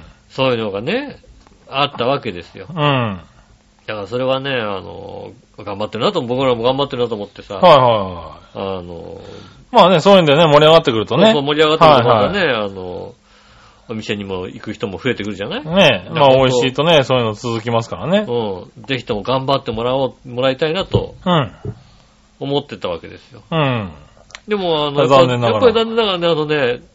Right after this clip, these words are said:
Speaker 1: 年明け少ししたぐらいからかな。
Speaker 2: はいはい。
Speaker 1: あの、徐々に、あ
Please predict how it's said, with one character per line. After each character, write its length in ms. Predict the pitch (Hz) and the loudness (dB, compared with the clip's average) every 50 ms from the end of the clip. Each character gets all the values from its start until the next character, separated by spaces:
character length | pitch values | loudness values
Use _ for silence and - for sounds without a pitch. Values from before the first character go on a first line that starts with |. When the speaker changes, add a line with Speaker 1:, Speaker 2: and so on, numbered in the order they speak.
| _ _ | _ _
Speaker 1:
年 260 | - 170 - - 190 | -6 -6 -4 0 0
明 100 | 180 165 | 0 0
け 440 | 165 - 165 165 165 165 165 - - _ _ _ _ _ _ _ _ _ _ _ _ _ _ - | 0 0 2 4 4 4 4 2 -2 _ _ _ _ _ _ _ _ _ _ _ _ _ _ -20
少 240 | - - - 170 | -10 -4 -2 -2
し 160 | - - 147 127 | -2 -2 -6 -6
し 80 | - | -2
た 100 | - 165 | 0 0
ぐ 100 | 156 175 | 2 2
ら 120 | 180 165 147 | 2 2 2
い 60 | - | 0
か 100 | - 127 | -2 -2
ら 80 | 127 | -4
か 120 | 123 - 185 | -4 -6 -8
な。 120 | 220 277 | -8 -8
Speaker 2:
は 40 | 330 | -10
い 60 | 330 | -4
は 460 | - - 165 143 131 117 113 110 - - 147 147 143 | 2 4 6 6 6 6 4 2 -2 -2 -4 -4 -4
い。 20 | |
Speaker 1:
あ 20 | 139 | -6
の、 460 | 131 127 123 120 113 113 110 117 135 143 | -6 -8 -8 -8 -6 -8 -8 -10 -10 -8
徐 160 | 135 180 165 | -6 -6 -4
々 160 | 139 143 123 | -2 -2 -4
に、 280 | 110 101 92 90 87 - - _ _ _ _ _ - - _ _ - - | -4 -6 -10 -14 -16 -18 -20 _ _ _ _ _ -20 -20 _ _ -12 -10
あ 120 | 123 - | -10 -8